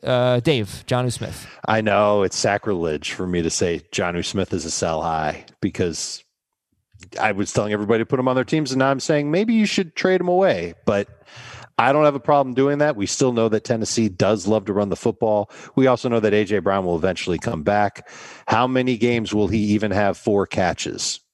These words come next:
Speaker 2: once A J Brown's back and Derrick Henry finds his groove? Makes me a little nervous to say that Jonnu Smith's gonna be an every week must start fantasy tight end. He is for now.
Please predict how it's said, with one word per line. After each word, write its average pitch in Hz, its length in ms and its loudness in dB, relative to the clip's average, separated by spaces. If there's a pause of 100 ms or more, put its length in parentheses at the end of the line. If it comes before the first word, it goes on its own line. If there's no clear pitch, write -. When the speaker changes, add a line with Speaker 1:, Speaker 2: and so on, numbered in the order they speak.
(460)
Speaker 2:
once 98 240 0
A 95 140 2
J 92 140 0
Brown's 90 340 -2
back 87 300 -2
and 87 100 -6
Derrick 85 260 -2
Henry 82 240 -2
finds 80 300 -6
his - 140 -10
groove? - 420 -10 (440)
Makes 185 220 0
me 233 80 2
a 202 80 4
little 170 240 4
nervous 135 380 0
to - 100 -10
say 127 160 0
that 113 260 -2
Jonnu 110 300 -2
Smith's - 300 -6
gonna 98 160 -4
be 92 140 -2
an 92 200 -6
every 98 280 -2
week 92 260 -4
must 90 300 -4
start 92 340 -6
fantasy 92 420 -4
tight 82 260 -2
end. 110 220 -2
He 110 160 -2
is 101 140 -2
for - 180 -10
now. 127 480 -4